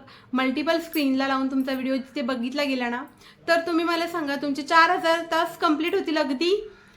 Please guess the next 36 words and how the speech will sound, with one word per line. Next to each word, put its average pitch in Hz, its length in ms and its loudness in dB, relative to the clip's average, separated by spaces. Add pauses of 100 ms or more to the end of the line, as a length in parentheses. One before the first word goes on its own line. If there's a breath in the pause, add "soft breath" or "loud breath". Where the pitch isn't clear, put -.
(180 loud breath)
मी 311 120 4
म्हणते, 403 260 4
वीस 381 320 2
दिवसातही 415 460 6
आपण 453 240 4
करू 359 220 2
शकतो. - 560 -6 (460 loud breath)
ते 381 140 4
पण 480 100 0
मला 466 300 4
माहिती 359 300 0
आहे 320 180 0
की 277 160 -6
ते 311 60 2
आपण 311 200 0
कसं 381 280 -2
करू 311 220 2
शकतो. - 480 -10 (260 loud breath)
अगदी 311 440 6
वीस 359 260 2
दिवसांमध्ये 311 560 0
आपला 302 260 0
फोर 349 280 -2
थाउजंड 381 360 -2
आवर्सचा, 302 720 0 (340 loud breath)
अ, 269 240 4
वॉच 302 320 4
टाइम 359 160 2
कंप्लीट 359 440 4
होतो 294 280 0
आणि 294 300 2
हजार 302 460 2
सबस्क्रायबर्स 294 640 -2
पण 320 200 -4
आपल्याला 262 320 -2
आरामात 233 420 0